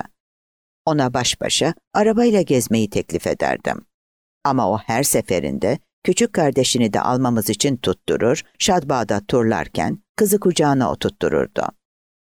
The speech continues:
Silecekleri çalıştırmasına, kornaya basmasına göz yumardım.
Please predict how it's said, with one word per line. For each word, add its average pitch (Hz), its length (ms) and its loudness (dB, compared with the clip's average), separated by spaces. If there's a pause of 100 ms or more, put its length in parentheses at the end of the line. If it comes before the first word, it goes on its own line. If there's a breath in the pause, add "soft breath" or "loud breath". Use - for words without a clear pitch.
Silecekleri 196 680 2
çalıştırmasına, 92 1040 0 (260)
kornaya 120 460 2
basmasına 101 680 -2 (240)
göz 131 240 2
yumardım. 67 560 -4